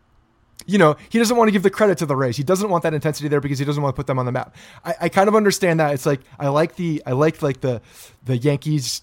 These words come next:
cocky fandom attitude for that one. Like, it, <laughs> like, I kinda like that.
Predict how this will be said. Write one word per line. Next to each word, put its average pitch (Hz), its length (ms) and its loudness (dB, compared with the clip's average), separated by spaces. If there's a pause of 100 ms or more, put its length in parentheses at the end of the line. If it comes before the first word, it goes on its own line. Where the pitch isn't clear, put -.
cocky 139 460 -6
fandom 139 500 -2
attitude 143 400 -2
for 185 100 0
that 190 220 2
one. 262 160 0
Like, 151 160 -2
it, - 180 -6
<laughs> 165 240 -8
like, 143 160 -4
I 123 80 -2
kinda 151 220 0
like 139 220 -2
that. 214 220 0